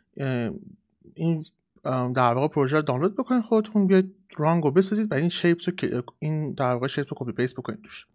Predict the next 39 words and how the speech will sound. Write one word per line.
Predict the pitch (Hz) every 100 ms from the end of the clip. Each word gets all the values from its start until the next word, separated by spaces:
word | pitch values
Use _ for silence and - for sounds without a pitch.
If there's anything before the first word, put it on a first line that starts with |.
| - - - -
تا | 147
به |
این | 151
کد | 165 143
من | 135 -
برسید. | - - - _ _ - - - - -
بچه | 403 320
دقت | 175 180 180 208 214
کنید | 196 139
این | 127
کلاس | 123 120 131 151
رو، |
ما | 208
یه | 339
کلاس | 202 202 214
شیپس | 220 - 214 214 214 -
داریم | 117 123 131 135
که | - 180
این | 233
میاد | 277 247
یه | 247
لیستی | 233 247 - 247
از | 240
کش | - 156 151 -
ها | 165
رو | 196
نگه | 175 123 131 160 151
می‌داره، | 127 120 117
میاد | 139 175 190
یه | 190
ریکوست | 196 165 - 131 143 -
می‌زنه | 156 156 160 160
به | 147
نتورک، | 127 120 - 143 127
مثلاً | 127 - 120 139 131
ها، | 110
اینا | 123 143
همه | 131
فرضیه، | 143 - 113 113 113 120 120 -